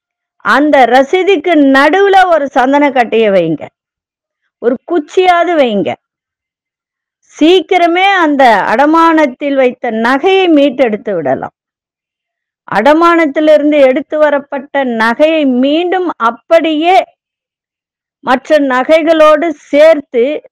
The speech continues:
பீரோவில் வைக்காதீங்க. அடமானத்தில் வைக்கப்பட்ட நகையை மீண்டும் வீட்டிற்கு வந்தால், அதை முதலில் மஞ்சள் தண்ணீரில் கழுவி, ஒரு உப்பு தண்ணியில கழுவி,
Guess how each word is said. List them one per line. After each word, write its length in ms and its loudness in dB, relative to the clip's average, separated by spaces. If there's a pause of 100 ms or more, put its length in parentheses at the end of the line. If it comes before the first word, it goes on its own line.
(120)
பீரோவில் 640 0
வைக்காதீங்க. 720 -4 (840)
அடமானத்தில் 760 0
வைக்கப்பட்ட 640 0
நகையை 560 0
மீண்டும் 460 -2
வீட்டிற்கு 540 -2
வந்தால், 360 0
அதை 260 0
முதலில் 640 0
மஞ்சள் 500 0
தண்ணீரில் 600 -2
கழுவி, 560 -2 (760)
ஒரு 240 2
உப்பு 440 -6
தண்ணியில 560 0
கழுவி, 520 0